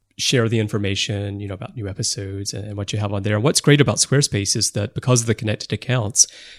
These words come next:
you can easily just push that out. You can even automate and have it automatically tweet your new post when you put it on the site if you want to. You can share a page from your site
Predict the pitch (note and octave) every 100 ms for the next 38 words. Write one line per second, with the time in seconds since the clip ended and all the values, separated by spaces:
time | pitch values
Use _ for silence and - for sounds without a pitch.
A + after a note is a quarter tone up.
0 | _ - B2 A2 - A#2+ C3+ G#2+ G2 G#2+
1 | - B2 - G#2 G2+ G2+ - - A#2+ F#3
2 | F#2+ A2 A2+ F#2 F#2 G#2+ G#2 G2+ G2+ G#2
3 | F#2 F#2+ - - - G#2 - G#2+ F#2 F2+
4 | - C3+ - - G#2+ - G#2+ F#2+ F#2 -
5 | A2 A2+ - F#2 F#2 - A2 G2 G2+ -
6 | - - G#2+ G2 F#2+ - G2+ F#2 - F#2+
7 | F#2+ - G2 F2+